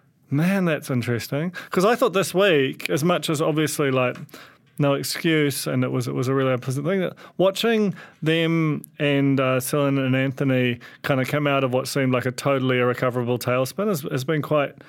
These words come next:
you know, it's normally about this time it starts to really curdle and turn for the toxic relationships, and to have two of them sorta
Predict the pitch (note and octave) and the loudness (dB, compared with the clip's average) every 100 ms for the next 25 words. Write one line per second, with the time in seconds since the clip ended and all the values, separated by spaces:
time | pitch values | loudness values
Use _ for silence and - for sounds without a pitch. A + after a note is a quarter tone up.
0 | - - E3+ E3+ F3 D#3+ - D#3+ F3+ F#3+ | -20 -4 2 2 2 -2 0 2 4 4
1 | F#3+ D3+ D#3+ D3+ D3+ C3 - C#3+ C3 C3 | 4 4 2 2 -2 0 0 0 0 -2
2 | C3+ C3+ C3+ B2 C3 C#3 B2+ A#2+ - C3+ | -4 -2 -2 0 2 2 2 -2 0 0
3 | B2 B2 A#2+ A#2 - D3+ C3 A2 A2+ D#3 | 2 0 0 0 0 0 2 0 -2 -4
4 | D#3 - - _ - C3 B2 B2 - C3+ | -8 -20 -20 _ -2 0 0 -4 0 -2
5 | - - C3 C3 B2 C3 C3+ D3+ C3+ C3 | -2 -4 -4 0 0 0 -2 -2 -2 0
6 | C3+ B2+ C#3 D3+ D3 C#3 C#3 C#3+ D3 C3+ | -2 2 0 0 -2 0 0 2 0 0
7 | C#3 C3+ B2 | -2 -2 -2